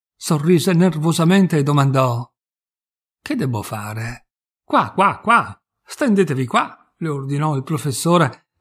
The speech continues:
che stava a capo d'un tavolino, su cui era stesa una specie di imbottita. "Eccomi, sissignore!" s'affrettò a ubbidire Raffaella, ma siccome stentava a tirarsi su a sedere sul tavolino,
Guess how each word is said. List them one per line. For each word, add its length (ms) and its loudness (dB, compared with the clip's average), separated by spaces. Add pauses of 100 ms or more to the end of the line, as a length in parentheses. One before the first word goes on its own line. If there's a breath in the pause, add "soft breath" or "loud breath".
che 140 -4
stava 420 0
a 80 2
capo 300 0
d'un 180 2
tavolino, 800 -2
su 180 -2
cui 220 2
era 180 2
stesa 380 -2
una 180 -2
specie 400 -2
di 100 0
imbottita. 880 -6 (720)
"Eccomi, 600 -4
sissignore!" 1000 4 (320)
s'affrettò 680 -2
a 60 -4
ubbidire 500 -2
Raffaella, 840 -2 (480)
ma 60 -6
siccome 460 -4
stentava 720 -2
a 80 -4
tirarsi 440 -2
su 220 0
a 100 2
sedere 420 2
sul 200 0
tavolino, 760 2